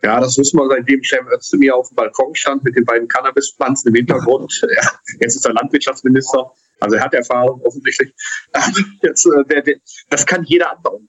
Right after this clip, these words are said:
Ja, das wächst ja im Grunde wie Unkraut, hätte ich fast gesagt. Ja, das heißt, das versuchen zu verhindern, das ist völlig unmöglich, faktisch. Kokain, würde ich sagen,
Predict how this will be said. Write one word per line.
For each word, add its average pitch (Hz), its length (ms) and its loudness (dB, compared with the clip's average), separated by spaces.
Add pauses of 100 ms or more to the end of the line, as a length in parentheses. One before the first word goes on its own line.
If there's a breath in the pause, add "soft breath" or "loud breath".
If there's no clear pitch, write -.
Ja, 110 120 0
das 123 180 -2
wächst 135 240 -6
ja 131 120 0
im 127 100 -6
Grunde 135 320 4
wie - 80 2
Unkraut, 135 560 0
hätte 120 120 -4
ich - 60 -12
fast 101 220 -4
gesagt. - 400 -4
Ja, 120 280 0 (720 soft breath)
das - 200 0
heißt, 156 280 -2 (520)
das 196 260 -2
versuchen 196 520 0 (220)
zu 139 480 4 (300)
verhindern, 233 560 0 (440)
das 123 160 0
ist 143 120 0
völlig 160 280 0
unmöglich, 147 640 2 (140)
faktisch. - 420 -4 (500 loud breath)
Kokain, 165 400 2
würde 190 100 6
ich 175 60 2
sagen, 156 200 -2